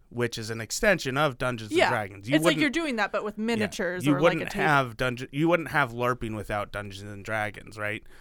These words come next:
Speaker 1: Um, but I've never larped. I, eh, never. The, the most I've ever done as far as larping or cosplay was I dressed up for, as Garrett for one of our episodes. Gar-,
Speaker 2: That's
Speaker 1: Geralt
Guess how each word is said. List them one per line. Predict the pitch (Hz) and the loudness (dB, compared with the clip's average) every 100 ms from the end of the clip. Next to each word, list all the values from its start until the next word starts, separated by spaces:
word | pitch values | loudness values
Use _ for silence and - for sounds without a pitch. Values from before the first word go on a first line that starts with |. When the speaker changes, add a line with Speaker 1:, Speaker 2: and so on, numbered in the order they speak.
| - - - | -20 -20 -6
Speaker 1:
Um, | 123 113 101 - - _ - 117 | -2 -2 -4 -10 -20 _ -16 2
but | 160 151 127 - - - - | 6 6 4 -8 -20 -18 2
I've | 139 131 | 2 4
never | 131 107 98 | 2 0 -4
larped. | - - - - - - - | -10 -14 -14 -16 -18 -20 -6
I, | 117 110 - _ - - - - | -4 -4 -6 _ -20 -20 -20 -10
eh, | 123 - | -8 -6
never. | 117 123 110 - - - 135 | -4 -2 -2 -6 -16 -20 0
The, | 135 123 113 | 2 2 0
the | 135 131 | -2 0
most | 127 139 160 185 | 2 2 2 4
I've | 170 139 | 2 2
ever | 131 143 170 | 0 0 0
done | 165 147 131 | 0 0 0
as | 120 | -2
far | - 117 | -2 -2
as | 110 | -2
larping | 113 120 120 131 | -2 -2 -2 -4
or | 120 | -4
cosplay | - 104 101 - 101 104 - - - _ _ - - | -4 -4 -4 -6 -6 -8 -12 -20 -20 _ _ -20 -12
was | 113 113 113 | -4 -2 -2
I | |
dressed | 110 120 120 - | 0 0 0 -2
up | 131 | -4
for, | - 143 | -2 0
as | 127 131 | 0 0
Garrett | 120 123 117 123 | 0 0 2 -2
for | - 113 | -4 -4
one | 113 | -4
of | 123 | 0
our | 135 | 0
episodes. | 107 107 104 104 113 | 0 -4 -8 -8 -8
Gar-, | - 131 127 | -2 0 0
Speaker 2:
That's | 127 | 0
Speaker 1:
Geralt | 113 | 0